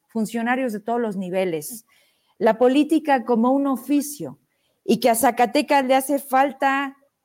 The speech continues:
hombres realmente con ese oficio en la política. ¿Qué opina, profe? Cuando escribe eso en sus redes, obviamente es en un sentido de Istesac,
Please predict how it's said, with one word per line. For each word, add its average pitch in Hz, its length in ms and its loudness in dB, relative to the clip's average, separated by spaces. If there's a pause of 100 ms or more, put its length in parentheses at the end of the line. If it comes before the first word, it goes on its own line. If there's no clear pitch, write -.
(240)
hombres 285 540 0
realmente 262 640 -2
con 226 200 -4
ese 233 200 -4
oficio 311 540 0
en 190 80 -6
la 175 160 -6
política. 151 720 -10 (500)
¿Qué 302 100 0
opina, 311 500 2
profe? 190 560 -6
Cuando 254 360 2
escribe 359 540 2
eso 330 160 0
en 330 100 -6
sus 233 240 -8
redes, 285 640 -4 (480)
obviamente 262 680 2
es 233 140 -2
en 226 120 -2
un 233 120 -4
sentido 226 440 -4
de 196 80 -4
Istesac, 226 680 -6